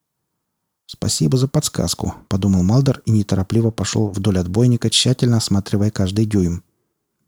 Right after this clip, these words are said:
Не дойдя двух шагов до Кентона, он внезапно остановился.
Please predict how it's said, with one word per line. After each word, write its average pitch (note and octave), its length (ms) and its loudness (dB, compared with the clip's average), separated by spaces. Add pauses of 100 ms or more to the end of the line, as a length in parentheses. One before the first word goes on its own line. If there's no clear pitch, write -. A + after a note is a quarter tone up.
(360)
Не G#2+ 100 2
дойдя B2+ 240 4
двух C3+ 260 2
шагов B2+ 300 0
до A2+ 120 2
Кентона, D3+ 440 4
он C3+ 180 4
внезапно A2 460 2
остановился. A2 680 0